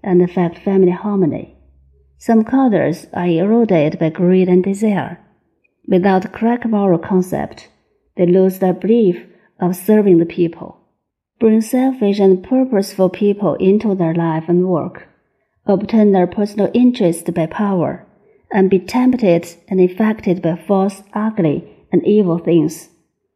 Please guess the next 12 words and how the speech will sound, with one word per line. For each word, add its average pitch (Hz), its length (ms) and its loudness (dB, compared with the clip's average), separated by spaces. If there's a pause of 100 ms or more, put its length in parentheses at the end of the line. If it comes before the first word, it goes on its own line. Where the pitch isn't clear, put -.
(120)
which 214 280 2
ultimately 220 640 0
damages 202 600 2
their 170 140 2
reputation, 175 840 -4 (440)
hurts 196 240 0
the 180 100 0
feelings 190 540 2
of 165 160 -2
their 160 160 -4
family 180 400 0
members, 185 720 -2